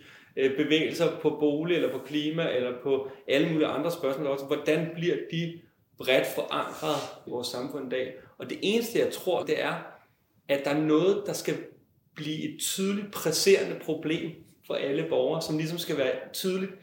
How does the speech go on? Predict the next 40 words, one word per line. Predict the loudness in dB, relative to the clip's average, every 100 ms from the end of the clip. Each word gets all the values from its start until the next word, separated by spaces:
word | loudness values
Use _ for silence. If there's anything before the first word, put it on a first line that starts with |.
| -20 -10
lige | -2 0 0 -2
nu | -2 0 -2
og | -6 0 2
her, | 2 0 -4
lige | -4 0
foran | 0 0 -2
en. | -4 -6 -10 -14 -20 -20 -20 -6
Og | 4 6
altså, | 6 4 0 -2
jeg | -2
synes, | -2 -6 -8 -12 -6
jeg | -2
synes | 0 0 2
virkelig, | 2 2 2
Gandhi | 4 4 2 -2 -4 -14 -16
for, | -2 -2 0
altså, | 0 0
i | 2
nitten | 4 2 2
tredive | -2 2 4 6 4 2
i |
Indien, | 2 0 -2
jeg |
synes, | -2 -2
det | -4
er |
et | -4 0
glimrende | 2 2 0
eksempel. | -2 -4 -4
Han | -4 -6
kæmpede | 0 0 2 2 2
jo |
imod | 2 6 8 8 2 -8 -18 -20 _
det | -2
britiske | 6 6 6 2
styre, | -2 -2 0 0 2
der | 0
var | 2 2 2 -4 -4
i | 0
Indien. | -2 -2 -10